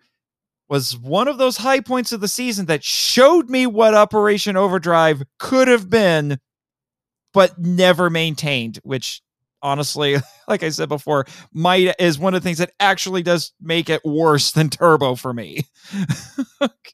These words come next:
Not by a whole lot, but it makes it worse. <sighs> But, a-, and then we find out that he has a bit of a tragic backstory. There was a,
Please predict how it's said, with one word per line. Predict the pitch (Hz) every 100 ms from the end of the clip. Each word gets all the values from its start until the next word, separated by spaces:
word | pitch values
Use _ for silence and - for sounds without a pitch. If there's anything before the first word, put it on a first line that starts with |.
| _ 151 _ _ _ _ _ _
Not | 151 170
by | 233
a | 247
whole | 247 277
lot, | 254 170 165
but | 185
it | 180
makes | 202 196 -
it | 170
worse. | 190 147 117 - - - _ _ _ _ -
<sighs> | - - - -
But, | - 180 175 - _ _ _ _ _ _ _ -
a-, | 190
and | 190
then | 208 214
we | 214
find | 202 185 180
out | 175
that | 180 165
he |
has | 165 170
a |
bit | 170
of | 170
a | 180
tragic | - 185 190 202 214
backstory. | 196 196 - 208 185 190 190 185
There | 156
was | 147 135 -
a, | 156